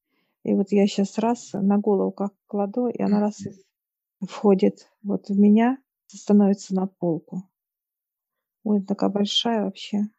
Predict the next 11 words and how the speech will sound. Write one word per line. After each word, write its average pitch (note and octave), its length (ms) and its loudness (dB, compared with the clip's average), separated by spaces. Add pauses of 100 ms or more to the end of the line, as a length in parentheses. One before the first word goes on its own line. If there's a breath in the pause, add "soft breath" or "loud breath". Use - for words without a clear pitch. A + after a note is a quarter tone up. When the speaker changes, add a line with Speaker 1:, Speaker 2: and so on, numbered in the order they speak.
(120)
Speaker 1:
конечно. G#3 600 -8 (460)
Все. G3 440 -2 (1900)
И A3 40 2
мое G#3+ 260 6
тело A3 300 4
побежало, G3 500 0
старец F#3+ 500 -2
мой, F#3+ 340 -4
изучать G#3 500 -2
ее, F3 160 -4
знаешь. G3 340 -6